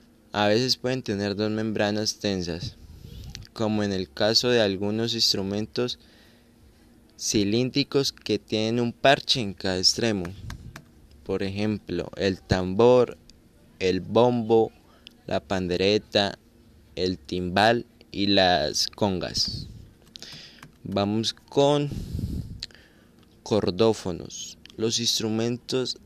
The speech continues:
de cuerda o cordófonos son instrumentos musicales que se producen, que producen sonidos por medio de las vibraciones de un,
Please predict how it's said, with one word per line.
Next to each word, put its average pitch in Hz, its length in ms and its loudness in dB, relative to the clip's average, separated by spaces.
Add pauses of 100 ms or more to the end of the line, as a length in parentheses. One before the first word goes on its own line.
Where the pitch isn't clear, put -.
(140)
de 104 340 -2
cuerda 101 680 2
o 92 40 -4
cordófonos 98 840 -2
son 107 160 -4
instrumentos 107 580 -4
musicales 117 840 0
que 110 120 -2
se 110 140 -2
producen, 110 720 0 (240)
que 120 160 0
producen 131 720 2 (460)
sonidos 113 500 0
por 101 260 0
medio 110 320 4
de 123 120 6
las 113 180 2
vibraciones 107 720 0
de 101 100 -4
un, 98 300 -4